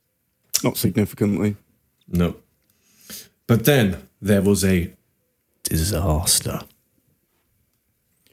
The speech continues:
Speaker 1: Yeah. Um, again, the heart rate, heart rate went up here. Um, basically, they're coming down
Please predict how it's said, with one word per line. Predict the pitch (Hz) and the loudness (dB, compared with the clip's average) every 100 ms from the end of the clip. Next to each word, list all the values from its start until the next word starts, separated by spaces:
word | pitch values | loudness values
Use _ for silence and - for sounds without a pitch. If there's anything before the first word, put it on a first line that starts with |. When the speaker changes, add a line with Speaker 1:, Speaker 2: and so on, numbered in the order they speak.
| _ _ _ _ _ _ _ _ | _ _ _ _ _ _ _ _
Speaker 1:
Yeah. | - 95 - 107 - _ _ _ _ | -2 -2 -4 -12 -18 _ _ _ _
Um, | 110 107 107 110 104 87 _ _ _ _ - | 2 4 4 4 2 -2 _ _ _ _ 0
again, | 113 101 | 2 4
the | 98 | 4
heart | 104 - | 2 2
rate, | 95 85 _ | 0 0 _
heart | 117 107 - | 0 0 2
rate | 95 101 | -2 0
went | 95 98 | -2 -2
up | 95 _ _ _ - | -6 _ _ _ -2
here. | 101 107 _ _ _ _ _ _ - - | 0 0 _ _ _ _ _ _ -12 -2
Um, | 110 107 107 107 107 - _ - - | 2 4 4 4 2 -2 _ -20 -10
basically, | 107 131 170 - 110 - 135 143 | 0 2 2 -2 -2 -2 -4 -2
they're | 117 | -4
coming | - 127 113 | 2 4 4
down | 107 107 107 104 101 | 4 2 2 0 -4